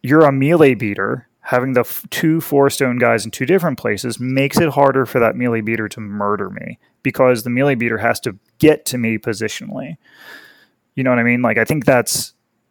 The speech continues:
but people don't think, like, people don't think like that. And maybe some, there are people that have told me on the guild chat that, you know, those four stone models will die immediately. They always die immediately. And I'm like, "I haven't found that.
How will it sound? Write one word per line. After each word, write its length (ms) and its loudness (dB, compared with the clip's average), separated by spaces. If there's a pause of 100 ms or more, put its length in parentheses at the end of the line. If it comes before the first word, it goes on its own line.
(140)
but 240 0
people 180 0
don't 180 2
think, 300 -2
like, 280 0
people 200 0
don't 320 0
think 160 -4
like 140 0
that. 140 0
And 180 -2
maybe 640 4 (220)
some, 460 -2
there 160 2
are 80 2
people 380 2
that 120 6
have 180 0
told 220 0
me 160 -2
on 140 -2
the 60 -6
guild 200 0
chat 240 2
that, 200 2
you 80 -4
know, 360 -2
those 180 0
four 140 2
stone 200 -2
models 280 2
will 60 -6
die 200 2
immediately. 320 -6
They 60 0
always 180 0
die 160 -2
immediately. 500 -8
And 120 -10
I'm 40 -8
like, 160 -8
"I 120 0
haven't 200 0
found 280 2
that. 260 -2